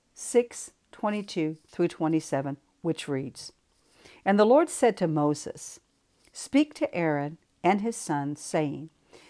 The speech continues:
"This is the way you shall bless the children of Israel. Say to them, 'The Lord bless you and keep you. The Lord make his face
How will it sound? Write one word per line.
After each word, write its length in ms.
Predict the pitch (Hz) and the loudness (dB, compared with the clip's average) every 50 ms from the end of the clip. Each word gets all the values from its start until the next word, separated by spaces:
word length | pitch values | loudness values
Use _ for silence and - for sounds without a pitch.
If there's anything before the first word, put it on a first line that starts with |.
| _ - - | _ -12 -4
"This 320 | 156 208 277 277 - - | 0 0 0 0 0 -4
is 160 | 349 302 - | -6 -6 -2
the 100 | - 302 | -2 -2
way 280 | 262 190 165 151 151 156 | 0 2 2 4 2 2
you 180 | 156 175 196 | 0 -2 -4
shall 240 | 190 - - 190 165 | -4 -4 -2 -2 -2
bless 580 | 160 151 165 170 170 180 208 240 285 277 - - | -2 0 0 2 4 4 4 2 2 -2 -8 -10
the 140 | - - 277 | -8 -8 -8
children 480 | - - - 202 180 170 175 170 175 | -8 -6 -2 -2 -2 0 0 -2 -4
of 180 | - 175 175 185 | -4 -6 -6 -2
Israel. 520 | - 180 180 180 - 156 143 131 131 - _ _ _ _ _ _ _ _ | 0 -2 -2 -2 -4 -8 -8 -8 -8 -12 _ _ _ _ _ _ _ _
Say 420 | - - - - - 285 302 349 339 | -18 -16 -10 -4 2 4 4 4 4
to 140 | 269 190 | 2 2
them, 260 | 139 127 110 - 69 - _ _ _ _ _ _ _ _ _ _ _ _ _ _ _ _ _ - - - | 0 -2 -6 -6 -8 -12 _ _ _ _ _ _ _ _ _ _ _ _ _ _ _ _ _ -20 -18 -6
'The 80 | - 175 | -2 2
Lord 240 | 175 175 165 147 151 | 4 4 4 4 4
bless 440 | 160 156 180 254 277 - - - - | 4 6 6 6 4 2 -4 -2 0
you 240 | 302 311 311 302 _ _ _ _ _ - | 2 2 2 0 _ _ _ _ _ -6
and 160 | 190 180 170 | -4 -4 -4
keep 320 | 175 - 202 185 185 - - | -4 -2 -4 -4 -4 -4 -10
you. 140 | 131 - _ _ _ _ _ _ _ _ _ _ _ _ - _ _ _ | -10 -10 _ _ _ _ _ _ _ _ _ _ _ _ -20 _ _ _
The 100 | - 170 | 2 4
Lord 220 | 175 180 180 175 175 | 6 8 6 6 6
make 260 | 185 220 269 294 - | 4 4 2 2 2
his 240 | - 262 - - - | 0 -2 -2 -2 -8
face 560 | - - 262 277 302 311 302 - - - - | 0 2 2 4 4 2 0 -2 -6 -14 -16